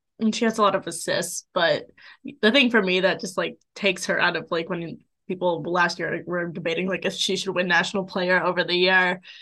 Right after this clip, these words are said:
over, like, Aaliyah Boston, it's just, like, how do you not laugh at that? 'Cause it's, her con-, efficiency isn't that high. She doesn't play defense at all.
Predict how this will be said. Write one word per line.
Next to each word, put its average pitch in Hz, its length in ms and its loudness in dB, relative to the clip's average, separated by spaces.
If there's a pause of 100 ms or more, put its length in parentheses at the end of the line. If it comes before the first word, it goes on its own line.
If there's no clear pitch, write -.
(140)
over, 202 240 0
like, 185 160 2
Aaliyah 185 280 4
Boston, 180 480 2
it's 185 200 -8
just, 190 180 -4
like, 180 160 -2
how 196 140 -2
do 196 60 4
you 196 80 2
not 190 240 0
laugh 180 260 -2
at 180 140 -8
that? - 180 -2
'Cause 214 160 -2
it's, - 260 -2 (380)
her 226 180 0
con-, 226 300 4 (440)
efficiency 214 680 0
isn't 180 300 -4
that 170 160 0
high. 165 260 2
She 185 160 -6
doesn't 214 240 -4
play 214 160 4
defense 175 760 -6
at 180 200 0
all. 170 400 0